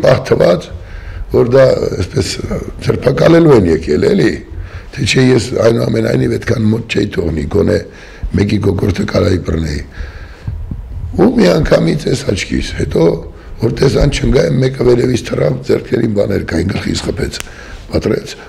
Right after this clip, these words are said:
գցեցին, են մի երկուսն էլ միացան, գց-, քացիններով սկսեցին խփելը։ Դա սովորական։ Հայհոյում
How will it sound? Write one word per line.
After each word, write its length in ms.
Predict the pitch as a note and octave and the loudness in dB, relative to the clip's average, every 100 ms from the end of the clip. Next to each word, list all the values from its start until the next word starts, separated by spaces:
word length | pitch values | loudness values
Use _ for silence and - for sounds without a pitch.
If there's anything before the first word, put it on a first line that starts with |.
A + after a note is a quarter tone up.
| - - | -10 0
գցեցին, 560 | C#3+ B2+ - A2 - - - - - - - - - - - | 4 4 4 0 -4 -12 -14 -14 -14 -14 -12 -10 -10 -6 0
են 120 | D3 C#3 | 0 0
մի 140 | - C#3 | 2 2
երկուսն 380 | - - - B2 | 2 -2 0 2
էլ 80 | G2 | 2
միացան, 460 | F#2+ E2+ - B2+ - | 2 0 -2 -2 -2
գց-, 140 | - - - | -6 -6 -4
քացիններով 540 | C3 - C3+ A#2+ B2 | -2 -2 -2 0 0
սկսեցին 400 | - A2+ G2 - | -2 -4 -4 -4
խփելը։ 400 | - G#2+ - - - - - - - - - - - - - - | -4 -2 -2 -2 -8 -14 -20 -20 -14 -12 -10 -10 -14 -14 -10 -4
Դա 140 | C#3+ | -4
սովորական։ 680 | - - A3 A3+ G3 - - - - - - - - - | -2 -2 -2 -2 -2 -4 -6 -16 -14 -12 -12 -12 -8 2
Հայհոյում 400 | C#3+ E3+ G2 | 4 6 4